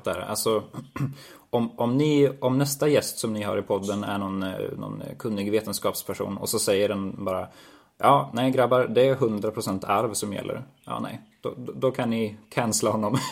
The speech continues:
Speaker 2: <laughs> slänga honom i papperskorgen. Han är helt fel ute. Och, och likadant om någon säger det är hundra procent miljö. Nej, liksom, m-, man kan inte säga så. Vad, vad är det? Only a Sith deals in absolutes, som de säger i Star Wars. Ehm,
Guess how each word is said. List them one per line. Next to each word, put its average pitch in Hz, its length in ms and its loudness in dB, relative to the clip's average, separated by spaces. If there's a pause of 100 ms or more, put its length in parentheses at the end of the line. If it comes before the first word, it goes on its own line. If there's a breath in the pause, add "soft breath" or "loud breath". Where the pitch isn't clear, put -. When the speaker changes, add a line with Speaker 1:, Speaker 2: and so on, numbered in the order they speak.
Speaker 2:
<laughs> - 200 -8
slänga 143 260 6
honom 127 180 6
i 107 60 6
papperskorgen. 101 480 -2
Han 143 160 -4
är 127 40 0
helt - 380 -2 (180)
fel 104 140 -2
ute. - 260 -6
Och, 151 280 2
och 170 80 6
likadant 120 440 2
om 120 100 -2
någon 104 120 -2
säger 101 220 0
det 104 80 4
är 101 40 2
hundra 101 280 2
procent 98 300 -4
miljö. 98 260 -6 (100)
Nej, - 360 -12
liksom, 104 380 -6 (720 soft breath)
m-, - 180 -12 (180)
man 123 140 -2
kan 135 140 -4
inte 127 120 -4
säga 101 420 0
så. - 260 -4 (380 loud breath)
Vad, 117 240 -6
vad 117 140 0
är 110 80 4
det? - 100 0
Only 113 320 4
a 107 100 6
Sith - 300 0 (140)
deals 107 520 -2
in 101 140 -4
absolutes, 101 800 -4
som 101 140 -6
de 98 100 -6
säger 98 240 -2
i 98 60 -2
Star 107 180 -2
Wars. - 340 -6 (320 loud breath)
Ehm, 107 580 0